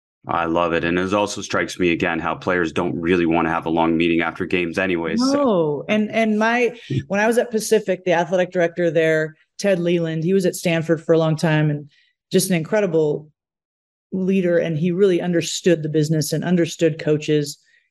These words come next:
Speaker 2: And I really credit him for, uh, you know, being where I am today. He helped me a lot. Just kind of,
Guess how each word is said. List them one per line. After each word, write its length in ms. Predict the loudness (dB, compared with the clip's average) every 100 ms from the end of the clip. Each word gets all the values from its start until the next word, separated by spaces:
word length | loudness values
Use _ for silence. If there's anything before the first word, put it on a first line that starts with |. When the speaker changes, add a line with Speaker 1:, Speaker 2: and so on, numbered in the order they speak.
| -8
Speaker 2:
And 120 | -2
I 60 | 0
really 300 | 2 2 0
credit 340 | 0 0 0
him 260 | 0 0 0
for, 400 | 0 0 0 -4 _ _ _ _ _ _ _ _ -8
uh, 360 | -2 0 2 0 -4 -18 -6 -2
you 180 | 0
know, 80 | 0
being 240 | 0 0 2
where 120 | 2
I 60 |
am 180 | 2 0
today. 540 | 0 0 2 2 0 -2
He 200 | 0 2
helped 200 | 2 0
me 120 | -2
a 60 |
lot. 320 | 0 2 0 -2
Just 180 | -4
kind 140 | 0 0
of, 140 | 0